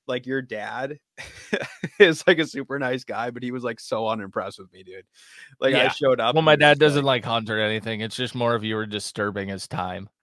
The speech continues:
Speaker 1: I know. So I got there and I was, like, super uncomfortable. So I was <laughs> like, yeah, I was just going there to, like, scout it 'cause I didn't,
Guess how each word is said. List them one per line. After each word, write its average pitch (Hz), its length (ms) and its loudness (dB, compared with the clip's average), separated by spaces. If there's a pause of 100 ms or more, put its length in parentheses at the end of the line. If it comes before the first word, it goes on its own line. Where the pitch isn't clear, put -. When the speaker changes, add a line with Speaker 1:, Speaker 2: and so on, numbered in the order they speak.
(280)
Speaker 1:
I 160 80 8
know. 165 200 10
So 151 160 4
I 156 80 10
got 120 300 0
there 135 80 0
and 135 100 -2
I 123 60 -2
was, 117 120 -6
like, 110 140 -12
super 123 320 -10
uncomfortable. 107 600 -8
So - 140 -8
I 104 60 -6
was - 220 -10
<laughs> - 40 -8
like, 139 240 2 (720)
yeah, 156 260 0 (240)
I 160 120 6
was 185 140 2
just 175 140 -8
going 170 160 4
there 156 80 2
to, 151 60 2
like, 147 140 2
scout 117 400 -4
it - 80 -20
'cause 139 120 -6
I 123 100 -4
didn't, 139 260 -6